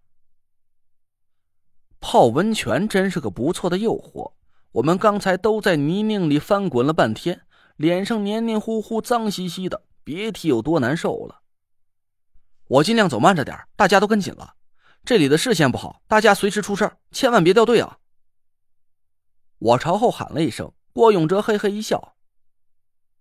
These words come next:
“我说陈子，你是不是早就算准了会遇到这么个地儿？早就想好了要带队了？瞅瞅，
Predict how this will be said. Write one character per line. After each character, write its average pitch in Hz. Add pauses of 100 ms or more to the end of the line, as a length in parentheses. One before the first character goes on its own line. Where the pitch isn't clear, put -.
(1000)
“我 127
说 214
陈 165
子， 190 (460)
你 247
是 277
不 240
是 277
早 117
就 214
算 240
准 117
了 185
会 240
遇 262
到 233
这 277
么 160
个 113
地 123
儿？ - (400)
早 220
就 269
想 254
好 147
了 196
要 233
带 220
队 202
了？ - (500)
瞅 240
瞅， -